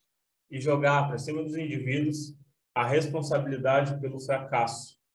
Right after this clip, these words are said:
a meritocracia, a autodeterminação. Então, é, só que isso não é por acaso, não é um projeto falho, é, por,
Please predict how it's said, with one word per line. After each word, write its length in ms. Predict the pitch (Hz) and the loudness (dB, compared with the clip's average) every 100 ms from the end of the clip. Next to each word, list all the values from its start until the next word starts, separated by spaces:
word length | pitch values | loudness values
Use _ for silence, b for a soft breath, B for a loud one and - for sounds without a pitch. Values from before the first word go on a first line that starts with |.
| _ _ _ _ _ _ _ _ _ _ | _ _ _ _ _ _ _ _ _ _
a 80 | 117 | -4
meritocracia, 1120 | 113 127 143 143 151 139 143 147 147 110 - - - | 0 0 0 0 0 0 0 -2 -2 -2 -6 -12 -2
a 100 | 117 | 2
autodeterminação. 1300 | 131 160 151 151 143 143 127 123 120 117 113 101 104 _ _ _ _ _ _ _ _ _ | 4 4 2 -4 -4 -4 -4 -2 -4 -4 -8 -8 -12 _ _ _ _ _ _ _ _ _
Então, 460 | 117 139 165 - - - _ _ _ | -4 -2 -2 -6 -12 -18 _ _ _
é, 520 | - 113 104 104 101 151 | -4 0 0 0 -2 -2
só 160 | 151 | -2
que 100 | 151 | -2
isso 160 | 180 220 | -2 -2
não 180 | 208 196 | -2 0
é 80 | 220 | 0
por 160 | 220 | 0
acaso, 460 | 180 - 123 117 110 | 0 2 2 2 0
não 140 | 117 | -2
é 60 | 147 | -2
um 100 | 170 | -2
projeto 480 | 156 139 143 143 - | -2 2 2 2 2
falho, 440 | 139 117 113 110 - _ _ _ _ _ - | 4 4 2 -6 -14 _ _ _ _ _ -4
é, 300 | 113 110 110 110 | -2 0 -2 -4
por, 520 | 127 123 120 113 104 | -4 -2 0 -2 -6